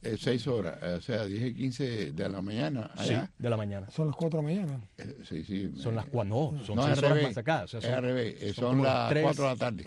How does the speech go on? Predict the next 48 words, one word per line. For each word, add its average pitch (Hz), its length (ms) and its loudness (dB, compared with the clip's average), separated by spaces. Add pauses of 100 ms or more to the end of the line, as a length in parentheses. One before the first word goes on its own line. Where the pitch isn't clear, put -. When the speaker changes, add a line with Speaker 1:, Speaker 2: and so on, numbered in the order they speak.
(160)
Speaker 2:
cuatro 147 340 6
de 127 120 6
la 101 120 2
tarde, 90 280 -2
entonces 113 420 -2
ya 113 100 6
en 123 80 2
Cuba 131 220 0
van 120 140 -2
a - 20 -2
estar 123 200 -2
pendientes 117 460 -2
por 104 140 -6
ese 101 160 -8
partido, 92 280 -8
dígame. 135 360 -6
Speaker 3:
Una 208 200 8
pregunta 214 360 4
que 170 180 0
quiero 190 300 4
hacerle 160 240 2
a 147 40 -2
Speaker 2:
Sí, 135 120 0
Speaker 3:
Rafael. 131 320 -4
Speaker 2:
sí. 113 240 0
Speaker 3:
Rafael, 156 480 4
se 160 140 2
ha - 20 6
hablado 175 420 4
de 151 140 -2
que 147 160 -4
el 143 80 -2
año, 170 160 0 (100)
que 151 80 -6
el 147 60 -2
año 165 200 0
que 147 120 -2
viene, 160 220 0
en 143 40 -2
el 131 140 -4
dos 131 100 -2
mil 151 220 2
veinte, 156 420 0 (500)
eh, 131 280 -2
la 123 120 -2
Copa 156 460 2
América 160 420 2 (240)
va, 147 320 2